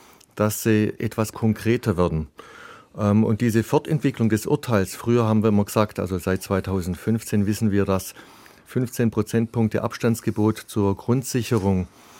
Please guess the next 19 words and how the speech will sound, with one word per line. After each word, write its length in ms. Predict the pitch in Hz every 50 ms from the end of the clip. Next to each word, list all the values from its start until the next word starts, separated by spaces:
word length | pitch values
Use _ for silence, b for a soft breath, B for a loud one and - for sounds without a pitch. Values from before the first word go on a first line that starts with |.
| B B B B _
die 60 | -
Mindestbesoldung 760 | 95 104 127 139 135 131 - - 127 107 110 110 104 110 110 101
dargestellt 580 | 101 95 101 95 101 - - 104 95 90 -
hat. 220 | 85 82 - - - - -
Jetzt 340 | - 107 101 113 110 - -
sagt 220 | - 127 123 - -
das 120 | 120 -
Bundesverfassungsgericht 1000 | - 131 123 117 - 123 113 - 123 120 - - 117 - - - 120 113 - -
für 100 | - 107
uns 140 | 104 -
alle 220 | - - 110 127 139
überraschend, 680 | 120 110 101 95 90 95 107 - - 147 151 - - - _ _ _ _ _ _ _ _ _ _ _ _ _ _ B B B B B B B B B B B B
dass 240 | - 92 95 - 113
man 140 | 107 104 -
achtzig 420 | - 120 139 - - - 131 104 -
Prozent 640 | - 110 104 - - 117 127 143 135 - - -
des 240 | 110 104 107 - -
Medianeinkommens 1040 | - 113 104 90 95 98 104 135 139 - 120 120 113 - - 113 110 101 98 - -
nimmt. 320 | 87 80 78 - - -